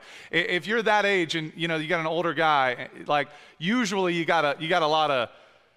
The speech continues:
they don't, they don't tend to think you're the wisest, right? That's what I'm getting at here. And he's like, "Where," he's like,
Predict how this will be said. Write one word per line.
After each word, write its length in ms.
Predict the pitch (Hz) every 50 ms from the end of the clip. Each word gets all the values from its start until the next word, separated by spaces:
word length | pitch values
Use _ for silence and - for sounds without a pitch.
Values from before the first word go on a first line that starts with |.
| _ _
they 200 | - - 143 202
don't, 160 | 208 220 208 170
they 120 | 190 208
don't 180 | 233 254 233 185
tend 160 | 240 233 208
to 60 | 180
think 200 | 196 208 185 156
you're 100 | 175 170
the 60 | 160
wisest, 600 | 151 151 151 143 135 123 104 107 95 - - - 139
right? 160 | 139 135 131
That's 140 | 151 160 175
what 80 | 165
I'm 80 | 147 139
getting 240 | 139 127 120 110 107
at 160 | 101 98 107
here. 220 | 117 104 95 95 - - - - - -
And 140 | 143 165 202
he's 160 | 208 180 160
like, 200 | 175 151 143 - - - _ - 135 117
"Where," 340 | 117 147 190 233 247 - - - -
he's 220 | 131 180 170 139
like, 280 | 180 147 143 - -